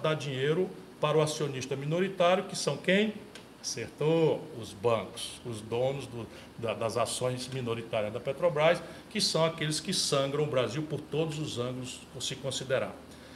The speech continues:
Numa parte, entretanto, desses bons companheiros, desses trabalhadores que tá sofrendo, quando a economia afunda, também não tem muito frete,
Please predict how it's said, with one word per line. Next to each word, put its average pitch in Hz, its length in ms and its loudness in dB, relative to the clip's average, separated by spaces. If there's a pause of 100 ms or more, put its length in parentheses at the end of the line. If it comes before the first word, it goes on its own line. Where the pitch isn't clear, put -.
(260)
Numa 285 300 6
parte, 196 640 4
entretanto, 120 600 -2
desses 156 360 0
bons 147 340 2
companheiros, 120 600 -2
desses 107 320 -6
trabalhadores 113 560 -4
que - 80 -12
tá 143 140 0
sofrendo, 127 680 -4
quando 151 160 -4
a 139 40 -2
economia 127 440 -4
afunda, 123 460 -4
também 127 260 -6
não 120 120 -8
tem 120 120 -6
muito 117 240 -6
frete, 127 480 0